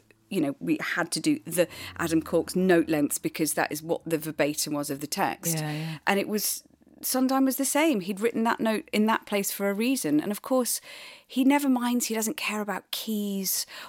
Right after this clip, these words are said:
Speaker 1: or if you take it up or down, but he cares about the note lengths. He cares about, um, a word or a pronunciation of a
Speaker 2: Yeah.
Speaker 1: word. When we were doing the album, he would just come through on the cans and say, "I want you to sing it like this," or
Speaker 2: Yeah.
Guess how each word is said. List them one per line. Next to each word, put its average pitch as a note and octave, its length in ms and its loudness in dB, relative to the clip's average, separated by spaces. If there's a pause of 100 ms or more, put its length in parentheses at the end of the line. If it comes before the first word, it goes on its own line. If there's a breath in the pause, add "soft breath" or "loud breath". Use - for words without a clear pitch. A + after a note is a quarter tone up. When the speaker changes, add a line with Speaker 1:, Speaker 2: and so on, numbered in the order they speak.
Speaker 1:
or F3 400 2
if F3 180 -2
you D#3+ 160 -4
take - 380 -2
it - 80 -2
up F#3 200 -2
or G3 80 -2
down, E3 500 2 (340 loud breath)
but F#3+ 140 0
he A3 160 0
cares A3+ 680 0
about F3 260 -2
the F#3+ 60 -2
note G#3+ 220 -2
lengths. - 280 -4
He G3+ 100 -6
cares A3 560 -4
about, F3 360 0 (580 loud breath)
um, F3+ 220 2
a F#3+ 80 0
word F#3 520 2
or D#3+ 60 2
a D#3 40 0
pronunciation F#3 720 0
of E3 60 0
a D#3 60 0
Speaker 2:
Yeah. D3 40 -2
Speaker 1:
word. C#3+ 280 0
When D#3 120 4
we E3+ 60 4
were D#3+ 60 4
doing F3 200 2
the E3 60 4
album, E3 360 2
he D3+ 180 -2
would D3+ 140 -2
just - 200 -2
come D#3 180 0
through D#3 200 -2
on D3+ 60 6
the D3+ 60 4
cans D#3 360 2
and C#3+ 80 0
say, C#3+ 160 0
"I - 20 0
want D3+ 180 -2
you D#3 80 0
to - 100 -4
sing D3+ 240 2
it - 100 -6
like - 140 -6
this," D3 340 -2
or C#3 180 -2 (300 loud breath)
Speaker 2:
Yeah. G3+ 260 -2